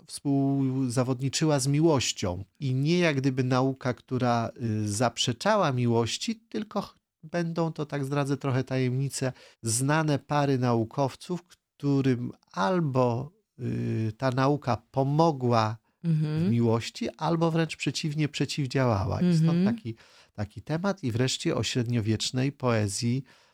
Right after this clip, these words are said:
Speaker 1: y, to pan doktor Witkowski powie o średniowiecznej poezji trubadurów oraz o micie, czy historii Tristana i Izoldy. Bardzo
Speaker 2: Mhm.
Speaker 1: ciekawe, bardzo ciekawe zagadnienia,
Speaker 2: Mm.
Speaker 1: odległe zupełnie od naszej tej, tej, o tym, o czym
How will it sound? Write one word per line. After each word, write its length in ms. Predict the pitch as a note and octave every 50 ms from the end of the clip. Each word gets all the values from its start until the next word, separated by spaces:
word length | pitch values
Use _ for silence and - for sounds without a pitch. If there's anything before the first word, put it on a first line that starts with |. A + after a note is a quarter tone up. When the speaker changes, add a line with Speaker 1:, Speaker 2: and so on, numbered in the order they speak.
| _ _ _ -
Speaker 1:
y, 140 | A2 G#2+ G#2
to 140 | G#2 - A2
pan 220 | - A2+ A2 A2
doktor 380 | G#2+ A2+ G2+ - - - A2+ G#2+ G#2 G#2+ G#2+ G#2+ G#2+ G#2 G2
Witkowski 640 | G2+ G#2 G2 - - B2 B2+ B2 - - - C#3
powie 280 | - - C3+ B2+ C3 A#2
o 20 |
średniowiecznej 720 | A2 - - B2 A2 A2+ A#2 G#2+ A#2+ A#2+ - - A2+ G#2
poezji 360 | - - G#2+ G#2 F#2+ G2 G2+
trubadurów 680 | - - G#2+ G2+ G#2 G#2 G#2+ A#2+ D3+ F3 E3+ E3 C#3+ A#2
oraz 400 | A#2 A2+ A2 G#2+ G2+ - - - - -
o 200 | A2 G#2+ G#2+ G#2+ - - _ _ _ _ _ -
micie, 600 | A2 A2+ A#2+ A#2 A2 - - - A2+ G#2+ G#2 G#2 G#2 - G#2+ G2
czy 140 | - - G#2
historii 540 | - - A2+ - - - B2 A#2+ A#2 A2+ A2
Tristana 540 | - G#2 G2+ - - - G#2 G2+ A#2+ C#3
i 60 | D#3 E3+
Izoldy. 560 | F3+ E3+ D#3+ G3 F3+ D#3+ C3 A2 G2 G2 G2
Bardzo 340 | F2+ D#3+ E3 E3+ D#3 D#3 D#3+
Speaker 2:
Mhm. 60 | D#3 D#3 E3 F3+
Speaker 1:
ciekawe, 400 | F3+ - A#2+ A#2+ A#2 A#2+ A#2 A#2 A#2 - - - - _ _ _ _ -
bardzo 360 | A#2 A#2+ A#2+ A#2 A2 A#2+ A2+
ciekawe 440 | - - A2 - C3 B2+ A2+ A#2+ A2
zagadnienia, 800 | A2 A#2 G#2+ B2 A#2 G#2 G2+ A2+ A#2+ B2 C3 C#3+ E3+ F3+ G3
Speaker 2:
Mm. 180 | D#3+ D#3+ E3 F#3+
Speaker 1:
odległe 540 | F#3 F3 F3+ G3 G3 G3+ F#3+ E3+ F#3 F3+ D#3
zupełnie 580 | D#3 F3+ E3+ - F#3+ F#3 F3+ E3+ D#3+ D3 C#3
od 160 | C3 A#2+ A2+
naszej 460 | B2 B2 A#2+ A#2 - - B2 A#2 A#2 A2+
tej, 280 | - A#2+ A#2+ A#2+ A#2+ A2+
tej, 220 | - - B2+ B2
o 100 | B2 B2
tym, 360 | - - A#2+ A2+ A2+ A2 A2 -
o 100 | A#2+ A#2
czym 180 | - - E3